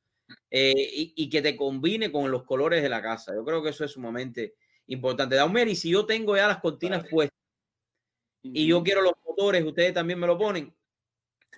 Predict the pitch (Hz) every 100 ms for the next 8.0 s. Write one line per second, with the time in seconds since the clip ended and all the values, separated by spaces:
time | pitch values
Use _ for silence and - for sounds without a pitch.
0 | _ _ - 113 117 127 127 120 120 110
1 | 98 117 117 123 107 123 160 131 127 143
2 | 143 131 131 135 156 131 120 117 117 135
3 | 131 127 139 131 110 104 110 120 - 120
4 | 127 127 131 123 127 147 147 117 110 101
5 | 101 95 127 143 - - 117 113 127 151
6 | 135 131 143 - _ _ _ - 127 131
7 | 147 147 143 139 139 131 117 120 117 113